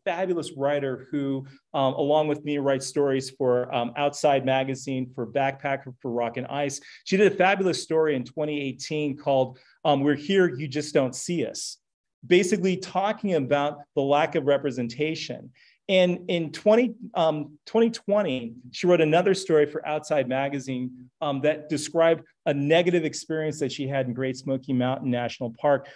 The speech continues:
where she was quite literally accosted by complete strangers who decided that it was a place where she didn't belong.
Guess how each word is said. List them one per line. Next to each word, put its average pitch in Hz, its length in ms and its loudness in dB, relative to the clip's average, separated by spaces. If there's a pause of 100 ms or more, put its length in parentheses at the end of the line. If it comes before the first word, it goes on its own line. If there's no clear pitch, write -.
(120)
where 143 100 -2
she 170 140 4
was 151 100 2
quite 156 300 4
literally 160 460 2
accosted 143 540 -6
by 123 140 -2
complete 123 380 -6
strangers 131 600 -4
who 135 400 0 (240)
decided 147 420 4
that 139 220 0 (120)
it 160 80 4
was 156 160 4
a 151 40 -2
place 143 320 -2
where 127 100 -6
she 151 260 -6
didn't 131 300 -2
belong. 107 460 -6